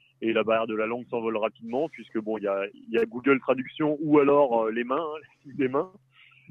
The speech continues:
Mais, euh, non, on arrive à rencontrer des gens, euh, géniaux et, euh, qui, euh, et qui sont, euh, euh, contents de nous faire découvrir aussi leur patrimoine culinaire et, euh,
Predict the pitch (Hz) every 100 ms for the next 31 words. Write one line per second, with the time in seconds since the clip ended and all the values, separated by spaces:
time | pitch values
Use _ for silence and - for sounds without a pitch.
0 | - 120 123 120 117 117 117 117 123 139
1 | 120 117 113 123 123 120 110 117 110 104
2 | 117 117 143 - _ _ _ _ _ -
3 | 117 117 107 _ 113 110 107 104 - 107
4 | 101 - 117 117 107 95 - _ _ _
5 | 110 104 110 123 131 131 120 117 - 120
6 | 110 113 113 117 117 - 113 98 107 -
7 | 110 113 110 - 104 110 113 127 131 110
8 | 113 107 101 98